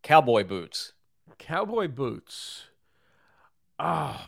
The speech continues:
Speaker 1: I told you
Speaker 2: man,
Speaker 1: these may
Speaker 2: that's,
Speaker 1: not
Speaker 2: that's
Speaker 1: have
Speaker 2: an
Speaker 1: any,
Speaker 2: interesting
Speaker 1: anything
Speaker 2: one.
Speaker 1: to do with anything, so.
Speaker 2: Yeah, I mean,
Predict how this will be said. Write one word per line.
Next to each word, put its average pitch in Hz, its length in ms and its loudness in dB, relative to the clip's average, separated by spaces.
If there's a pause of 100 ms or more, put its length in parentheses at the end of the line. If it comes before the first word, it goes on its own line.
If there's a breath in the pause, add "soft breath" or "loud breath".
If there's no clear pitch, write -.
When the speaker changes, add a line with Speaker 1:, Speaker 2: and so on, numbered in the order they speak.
(140)
Speaker 1:
I 151 240 4
told 127 240 6
you 110 60 0
Speaker 2:
man, 147 80 -2
Speaker 1:
these 127 100 0
may 131 120 0
Speaker 2:
that's, 127 80 0
Speaker 1:
not 123 120 6
Speaker 2:
that's 233 140 -4
Speaker 1:
have 117 180 0
Speaker 2:
an 180 60 -4
Speaker 1:
any, 233 160 4
Speaker 2:
interesting 139 340 0
Speaker 1:
anything 120 220 0
Speaker 2:
one. 104 100 -4
Speaker 1:
to 104 60 -6
do 101 60 -6
with 98 100 -4
anything, 82 400 -6
so. 85 200 -10
Speaker 2:
Yeah, 233 440 8
I - 140 2
mean, 233 420 2